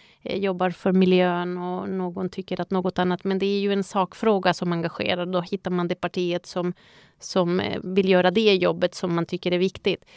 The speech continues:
Eh, och inte så mycket vem som är höger och vänster och, och center och liberal och upp och ner. Så, mm, var seriösa.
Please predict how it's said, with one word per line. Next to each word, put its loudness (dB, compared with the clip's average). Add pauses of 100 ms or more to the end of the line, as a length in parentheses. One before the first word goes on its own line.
(200)
Eh, 0
och 0
inte 0
så -4
mycket -2
vem -2
som -6
är -2
höger -2
och -4
vänster -2
och, -2
och -6 (280)
center -4
och -2
liberal 0
och -2
upp -4
och 0
ner. -2 (680)
Så, 4
mm, 4 (1300)
var 2
seriösa. 0